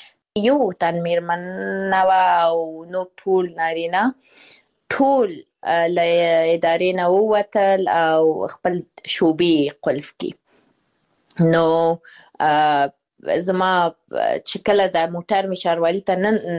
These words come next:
ودرې-، ښاروالي کې ودرېده، دوی ټول ووتل. نو خو بیا هم زه لاړم خپل دفتر ته، لږ کار مې وکړ، دا خو اخوا هغه ښه سکرټر مې پاتې و، هغه نه و وتلی. ادارې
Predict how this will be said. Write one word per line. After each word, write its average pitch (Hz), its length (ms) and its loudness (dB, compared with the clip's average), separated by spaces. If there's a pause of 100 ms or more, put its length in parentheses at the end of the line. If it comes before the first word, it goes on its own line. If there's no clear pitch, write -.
(300)
ودرې-، 190 540 0
ښاروالي 180 420 0
کې 220 140 0
ودرېده، 180 500 0
دوی 160 120 -6 (100)
ټول 160 180 -6
ووتل. - 500 -6 (600)
نو 190 200 0 (160)
خو 214 180 -4
بیا 254 240 0 (100)
هم 269 300 -2
زه 214 140 -2
لاړم 226 340 0 (100)
خپل 220 220 -4
دفتر 202 340 -2 (100)
ته، 220 160 2
لږ 190 180 -4
کار 196 160 2
مې 208 220 2
وکړ، 208 300 2
دا 196 140 0
خو 185 280 -2
اخوا 185 320 0
هغه 170 180 0 (600)
ښه 208 120 0 (160)
سکرټر 190 440 -2 (100)
مې 175 120 -2 (140)
پاتې 202 280 0
و، 185 180 4
هغه 175 200 0
نه 185 160 2
و 202 200 4
وتلی. 185 440 0 (540)
ادارې 185 560 0